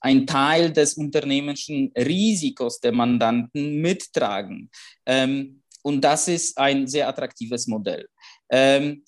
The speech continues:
auch diese Erweiterung unserer, ähm, anwaltlichen Leistung ist auf dem Markt sehr gefragt.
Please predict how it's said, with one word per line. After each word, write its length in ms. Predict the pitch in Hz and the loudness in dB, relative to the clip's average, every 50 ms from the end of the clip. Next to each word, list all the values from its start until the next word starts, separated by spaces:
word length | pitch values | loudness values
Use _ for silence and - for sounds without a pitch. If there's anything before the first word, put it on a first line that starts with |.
| _ _ | _ _
auch 280 | - 156 175 196 196 - | 0 2 2 2 0 -2
diese 340 | - - 180 156 170 - - | -6 -6 -4 -2 0 0 2
Erweiterung 720 | 151 147 139 139 156 147 170 202 247 240 226 190 170 170 | 0 0 0 0 0 2 2 2 0 0 -2 -4 -4 -6
unserer, 580 | - 156 160 160 151 156 147 147 143 139 131 - - _ - | -8 -8 -6 -4 0 2 2 4 4 2 2 0 -4 _ -4
ähm, 320 | 135 131 131 131 131 - - | -4 -2 -2 -2 -6 -6 -4
anwaltlichen 760 | 135 160 220 208 196 165 - - 139 135 135 131 - 123 | -4 -2 -2 -2 -2 -4 -4 -4 -4 -4 -4 -4 -4 -6
Leistung 600 | 120 117 101 95 90 104 - - - 113 110 113 117 - - - - | -4 -4 -4 -6 -6 -10 -10 -8 -6 -4 -4 -4 -6 -10 -18 -2 2
ist 260 | 147 160 185 - - | 4 4 6 6 4
auf 160 | 151 151 151 | 4 4 4
dem 180 | - 156 143 143 | 2 2 4 4
Markt 360 | 139 135 135 135 135 - - | 4 4 4 2 0 -4 -2
sehr 180 | - 135 127 120 | 2 4 4 4
gefragt. 600 | 113 120 - - 151 156 151 143 127 - - | 4 0 0 0 0 0 0 0 -2 -4 -8